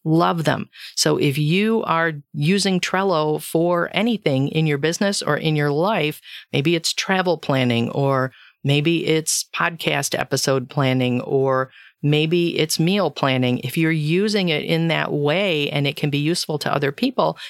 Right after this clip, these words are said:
you can package that up and sell it as well. And you can get it done really, really quickly. So that's idea number eight, no code software.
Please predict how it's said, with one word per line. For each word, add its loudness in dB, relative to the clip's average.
you 2
can 2
package -2
that 0
up -2
and 0
sell 0
it -2
as 0
well. 0
And 0
you 0
can 0
get 0
it -4
done 0
really, 2
really 0
quickly. -2
So 2
that's 0
idea 2
number 0
eight, -4
no 4
code 0
software. -2